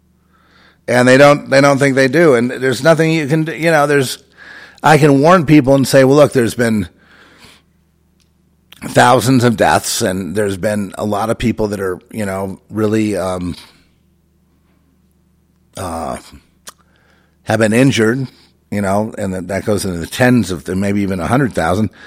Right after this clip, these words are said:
But they say that, that those numbers are not big enough compared to the overall good globally to warrant, you know, uh,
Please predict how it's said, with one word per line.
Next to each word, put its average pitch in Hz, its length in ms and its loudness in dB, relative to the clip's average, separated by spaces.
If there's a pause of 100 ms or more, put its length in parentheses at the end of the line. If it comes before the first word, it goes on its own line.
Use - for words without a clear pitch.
(240)
But 107 180 0
they 123 160 4
say 143 320 4
that, 123 220 0
that 117 300 -4
those 120 260 -2
numbers 123 320 -2
are 117 80 -4
not 117 260 -6
big 139 160 0
enough 107 480 -4 (840)
compared 123 360 2
to 117 80 0
the 107 140 -2
overall 113 880 4 (340)
good 110 560 4 (800)
globally 101 760 4 (600)
to 131 240 4
warrant, 120 480 2 (320)
you 127 80 -2
know, 110 380 -2 (500)
uh, - 240 -12